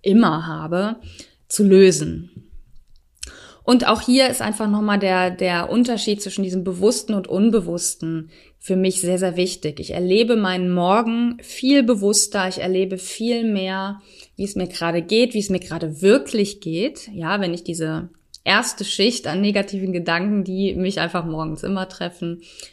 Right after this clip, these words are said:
einfach mal gelöst habe, dann erlebe ich, wie es mir wirklich geht.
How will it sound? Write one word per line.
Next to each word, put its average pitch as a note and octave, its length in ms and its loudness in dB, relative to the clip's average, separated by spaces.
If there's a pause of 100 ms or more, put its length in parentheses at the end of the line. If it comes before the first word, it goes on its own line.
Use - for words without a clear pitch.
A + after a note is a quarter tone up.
einfach F3 240 -6
mal E3 140 -2
gelöst G#3 500 2
habe, G#3+ 220 -2
dann F3+ 340 -2
erlebe F3+ 380 0
ich, F3+ 160 -6
wie - 20 -4
es - 140 -8
mir D#3+ 160 -6
wirklich F#3 400 -8
geht. F3+ 320 -8